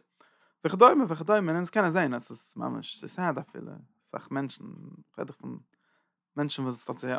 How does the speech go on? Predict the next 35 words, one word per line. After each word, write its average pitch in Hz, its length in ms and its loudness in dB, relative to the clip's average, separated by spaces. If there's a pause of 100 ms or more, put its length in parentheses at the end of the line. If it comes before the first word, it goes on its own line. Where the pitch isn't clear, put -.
(140)
האט 131 120 -12
זיך, - 140 -12
זיי - 140 -12
האבן 135 320 -2
זיך 123 120 -4
אנגעקלעבט 160 400 6
אין 127 80 -2
דעם 127 160 2
וויירס, 127 460 8
ווען 110 140 -14
עס - 120 -16
אין 117 80 -12
זיך 117 200 -12
אין 117 60 -10
דער 117 100 -12
וויירס 117 260 -8
איז. 120 80 -20
עס - 100 -20
איז 127 80 -10
א 135 40 0
וויירס, 143 380 0
עס - 80 -14
איז 120 100 -4
א 135 40 0
זאך, 131 60 -4
וואס - 120 -14
מען 131 80 -12
קלעבט 139 240 -4
זיך - 120 -14
אן, 135 200 -4 (440)
שווער 151 200 4
זיך 127 100 -2
אפצושאקלען 117 480 4
פון 120 120 -6
דעם. 143 160 -2